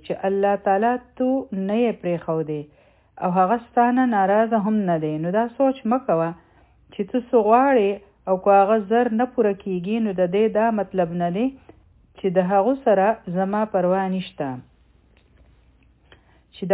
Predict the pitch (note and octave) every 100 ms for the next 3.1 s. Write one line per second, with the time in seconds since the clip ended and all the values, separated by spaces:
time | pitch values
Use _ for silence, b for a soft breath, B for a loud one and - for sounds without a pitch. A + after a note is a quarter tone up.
0 | F#3+ A3 B3+ A3 F#3 F#3 F#3 G#3 A#3+ F3+
1 | F3+ F#3+ F#3 F#3 - D#3+ C#3+ D3+ - F#3+
2 | F#3+ G3+ B3 B3 G#3 F#3+ F#3+ F#3+ G#3+ A3